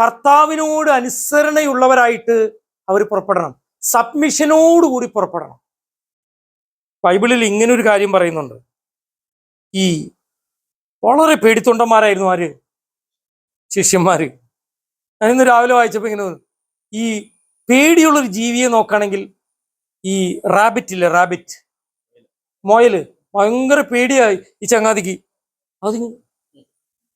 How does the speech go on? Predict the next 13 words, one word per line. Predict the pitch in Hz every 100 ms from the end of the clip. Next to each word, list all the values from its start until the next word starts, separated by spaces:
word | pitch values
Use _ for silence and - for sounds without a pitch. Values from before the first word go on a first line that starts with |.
| _ _ _ _ _ _ _ _ -
ആ, | 254 240 220
അതിന്റെ | 247 285
ഘട-, | 302 277 240 - _ _ 247
ഘടനയുള്ള | 262 285 294
പല | 269 269
സാധനങ്ങളും | 285 294 294 294
അങ്ങനെ | 285 269 269
തന്നെയാണ്. | 247 220 151 _ _ -
ഈ | 247
ഓസ്ട്രേലിയയിലൊക്കെ | 247 233 254 262 269 269
പോകുന്നവർക്ക് | 262 254 254 247 233
അറിയാൻ | 226 196
പറ്റും. | 170